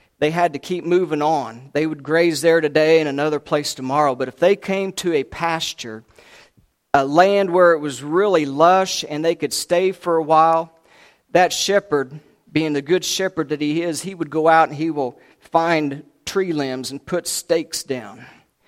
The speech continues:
And then he would go out and find all kinds of branches, and especially the ones with briars on 'em.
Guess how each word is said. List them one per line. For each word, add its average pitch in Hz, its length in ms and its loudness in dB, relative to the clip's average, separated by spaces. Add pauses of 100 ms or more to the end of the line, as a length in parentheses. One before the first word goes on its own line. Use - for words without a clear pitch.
(420)
And 151 100 -6
then 220 160 2
he 214 160 0
would 175 160 -2
go 196 180 4
out 190 200 8
and 160 100 -2
find 180 400 0
all 180 160 6
kinds 180 440 -4
of 127 180 -16
branches, 151 640 -4
and 131 80 -10
especially 175 720 -2
the 151 120 -2
ones 160 360 -2
with 135 160 -10
briars 139 800 0
on 120 220 -6
'em. 101 180 -16